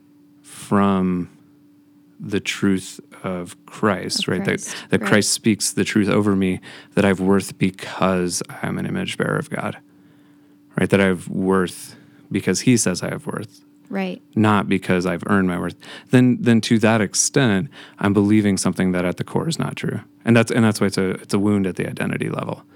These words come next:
Speaker 2: And that's something that each of the different types have.
Speaker 1: Have a different one of those.
Speaker 2: It's interesting to see, I guess, how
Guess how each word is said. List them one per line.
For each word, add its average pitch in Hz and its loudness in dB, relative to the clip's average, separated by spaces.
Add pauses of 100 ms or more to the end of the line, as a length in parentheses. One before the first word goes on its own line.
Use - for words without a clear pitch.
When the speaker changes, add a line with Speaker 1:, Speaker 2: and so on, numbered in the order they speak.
(200)
Speaker 2:
And 214 2
that's 202 -2
something 190 -2
that 180 -4
each 190 -4
of 175 -4
the 175 -4
different 170 -10
types - -12
have. 160 -10
Speaker 1:
Have 117 2
a 104 2
different 90 -2 (240)
one 101 -2
of 92 -2
those. - -6 (180)
Speaker 2:
It's - -4
interesting 190 -2
to - -4
see, 190 -4
I 185 -2
guess, 190 -8
how 180 -4